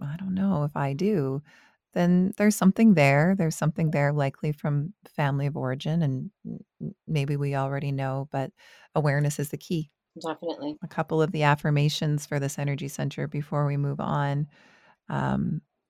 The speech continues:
Speaker 1: "I move easily and effortlessly. Life is pe-, life is pleasurable.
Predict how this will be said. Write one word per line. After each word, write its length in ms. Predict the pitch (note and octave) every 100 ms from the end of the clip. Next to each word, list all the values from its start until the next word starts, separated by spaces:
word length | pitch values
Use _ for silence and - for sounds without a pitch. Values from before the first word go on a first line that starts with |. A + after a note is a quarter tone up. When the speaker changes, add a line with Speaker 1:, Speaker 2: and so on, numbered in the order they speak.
| _
Speaker 1:
"I 160 | C#3+ D3+
move 380 | D#3+ F3 E3+ D#3
easily 580 | - E3+ D#3+ D#3+ D#3
and 120 | D3+ D3
effortlessly. 1120 | D3+ - - - C#3 - C#3+ B2+ C3 - E3 _ _ _ _ _ _ _ _
Life 380 | D#3 D3 C#3+ C#3+
is 120 | C#3+
pe-, 200 | - D3 - - _ _ _ -
life 380 | D3 C#3+ D#3+ -
is 100 | C#3+
pleasurable. 840 | - D#3 D3+ D3 D3+ - - -